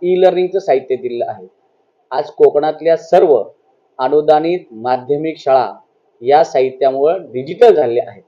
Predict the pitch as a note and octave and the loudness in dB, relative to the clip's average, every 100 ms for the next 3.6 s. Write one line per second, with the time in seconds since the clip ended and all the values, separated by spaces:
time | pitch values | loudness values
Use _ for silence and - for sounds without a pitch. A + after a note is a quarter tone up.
0 | _ _ _ _ _ _ C#3 D3+ - E3+ | _ _ _ _ _ _ -8 -4 2 4
1 | F#3+ E3 C#3+ C#3+ C#3+ - - _ _ - | 4 2 4 4 2 -2 -14 _ _ -12
2 | A#2 B2+ C#3+ A3 G#3+ E3 D#3+ E3 E3 E3+ | -2 -2 0 -4 0 4 4 4 2 0
3 | E3 D#3 C#3 B2+ A#2+ | 0 0 0 -2 -4